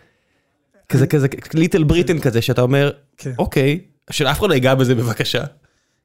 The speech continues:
Speaker 2: כן, תראה, אני, קשה לי, הנחתום לא מעיד על עיסתו, אז קשה לי,
Speaker 1: אני אמרתי, לא
Speaker 2: אה,
Speaker 1: אתה.
Speaker 2: כן, אז קשה לי להמשיך, אבל את הזה, אבל אני, אבל, אבל תראה, בזמנו אני חושב שכן, אה, שהגשש החיוור היה להם, היה להם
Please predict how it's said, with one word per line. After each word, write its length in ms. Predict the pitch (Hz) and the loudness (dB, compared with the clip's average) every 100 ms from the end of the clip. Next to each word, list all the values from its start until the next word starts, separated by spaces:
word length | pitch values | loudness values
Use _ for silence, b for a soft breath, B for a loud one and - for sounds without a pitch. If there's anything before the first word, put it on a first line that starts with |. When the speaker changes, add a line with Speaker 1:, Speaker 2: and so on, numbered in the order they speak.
| _ | _
Speaker 2:
כן, 220 | - 156 | -6 -4
תראה, 220 | 135 185 185 | -2 -2 -2
אני, 100 | 151 | -6
קשה 340 | 143 - 190 | -8 -4 -2
לי, 560 | 214 220 202 165 160 156 | 0 0 0 2 2 0
הנחתום 500 | 147 147 147 - 180 | -2 -6 -8 -4 0
לא 80 | 180 | 0
מעיד 260 | 170 165 165 | 0 0 -2
על 60 | |
עיסתו, 420 | 151 - 131 175 151 | -4 -6 -4 -2 0
אז 140 | 131 | -2
קשה 380 | 139 - 151 156 | -6 -4 0 2
לי, 120 | 156 | 4
Speaker 1:
אני 140 | 180 | 4
אמרתי, 260 | 294 120 135 | 4 2 2
לא 80 | 139 | 2
Speaker 2:
אה, 60 | 147 | 2
Speaker 1:
אתה. 120 | 110 101 B B B _ _ | -2 -4 B B B _ _
Speaker 2:
כן, 280 | - 196 147 | 0 0 2
אז 140 | 127 - | -2 -6
קשה 220 | 135 170 | -4 -2
לי 80 | 170 | -2
להמשיך, 480 | 143 139 - 185 | -2 -6 -8 -6
אבל 240 | 151 135 139 | -4 -2 -2
את 100 | 143 | -2
הזה, 280 | 156 277 240 | -2 0 0
אבל 100 | 180 | 0
אני, 240 | 180 180 | -4 -6
אבל, 220 | 175 185 196 | -6 -6 -2
אבל 140 | 214 | -2
תראה, 240 | 220 233 196 | -2 0 0
בזמנו 580 | 165 143 151 170 214 226 | 0 -2 -4 -4 -4 -4
אני 120 | 196 | -6
חושב 140 | - | -6
שכן, 480 | 175 - - 190 185 | -6 -6 -2 0 0
אה, 340 | 156 151 147 143 B B B B | -2 -2 -2 -4 B B B B
שהגשש 560 | - 160 143 143 180 185 | -8 -4 -2 -2 -4 -4
החיוור 400 | - 139 151 160 | -4 -2 -2 -2
היה 220 | 143 147 | -2 -2
להם, 580 | 160 151 143 139 139 139 - | -2 -2 -4 -4 -6 -8 -14
היה 160 | - 139 | -14 -10
להם 380 | 151 147 147 | -10 -10 -14